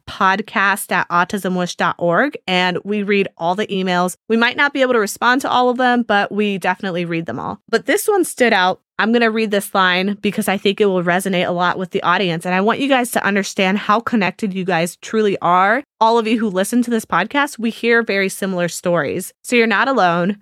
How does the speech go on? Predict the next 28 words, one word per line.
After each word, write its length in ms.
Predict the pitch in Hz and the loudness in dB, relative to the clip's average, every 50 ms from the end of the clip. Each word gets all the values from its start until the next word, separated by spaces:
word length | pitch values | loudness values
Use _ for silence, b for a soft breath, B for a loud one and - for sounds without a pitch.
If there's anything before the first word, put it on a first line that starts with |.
| _ | _
So 140 | - - 226 | -2 -2 0
this 180 | 208 233 262 - | 0 0 -2 -2
person 420 | - - 277 269 - - 240 226 | -2 -2 -2 -2 -2 -2 -2 0
wrote, 300 | 202 190 175 175 175 _ _ _ - | 2 2 2 2 0 _ _ _ -4
"I 120 | - 220 | -4 -4
feel 320 | 247 - - 302 302 320 - - | -4 -2 0 2 2 2 2 4
oftentimes 800 | 240 269 277 269 - 240 233 233 - 233 226 208 196 214 202 - - - | 2 0 2 0 0 -2 0 0 2 2 2 2 2 0 -2 -4 -10 -14
very 400 | 190 - - 208 208 214 220 226 | -8 -2 2 2 4 4 4 4
alone 380 | 226 214 208 196 196 196 202 | 4 2 2 2 2 2 0
in 100 | 196 196 | 0 0
this 220 | 190 190 190 - - | -2 -4 -4 -4 -4
journey 360 | - 180 175 180 180 175 175 | -2 -2 0 0 0 -2 -2
because 360 | 170 - 185 - 220 202 - - - | -2 -4 -2 0 0 -2 0 0 0
other 240 | 202 202 233 226 | 0 2 2 0
parents 440 | 226 - - 226 208 202 202 208 - - | 0 -2 -2 0 0 0 0 -2 -4 -8
do 160 | - - 208 | -4 -2 0
not 220 | 196 185 185 214 - | 2 2 2 2 2
open 260 | - 214 196 - 202 202 | 0 -2 0 0 2 2
up 160 | 190 185 - 190 | 2 0 0 -2
about 280 | 180 196 175 - 170 | 0 0 0 0 -2
grieving 580 | 165 - 180 185 202 202 196 208 202 202 202 - | -4 -6 -2 0 0 0 2 2 2 2 2 -2
in 180 | - 196 185 | -2 -4 -2
their 160 | 180 175 175 165 | 0 0 0 0
journey 400 | - 180 180 175 185 180 180 180 | 0 0 0 2 2 2 0 0
the 140 | 175 180 | 0 -2
way 200 | 165 170 160 165 | -2 0 0 0
I 220 | 165 - 156 160 170 | 2 0 0 0 -2
would. 340 | 170 175 143 143 139 156 | -2 -4 -4 -6 -6 -6